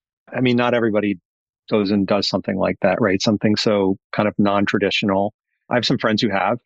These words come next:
and I think they look back on it and say, "I'm glad I did that when I was younger, and I will always have that experience. And I didn't just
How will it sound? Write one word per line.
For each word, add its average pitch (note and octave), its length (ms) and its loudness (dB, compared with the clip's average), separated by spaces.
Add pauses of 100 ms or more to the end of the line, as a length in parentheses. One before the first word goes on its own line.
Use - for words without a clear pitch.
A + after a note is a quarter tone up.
(140)
and G#2 180 0
I G2+ 120 0
think G#2+ 200 -4
they G#2+ 120 0
look G2+ 180 -2
back G2 300 -2
on G2 140 0
it G2 200 -2 (420)
and G#2 160 0
say, G2 600 0
"I'm A2 140 0
glad G#2 240 0
I G#2 80 0
did G2+ 160 -2
that G2 160 -2
when G#2 120 -4
I G2 60 -4
was F#2+ 180 -4
younger, G2+ 440 0
and F#2 400 -6
I G2 120 0 (120)
will G2 200 2
always G2 320 0
have F#2+ 200 -2
that F#2+ 140 0
experience. G2 760 -2
And F#2 320 -4 (440)
I F#2+ 100 0
didn't G2+ 240 0
just - 320 -2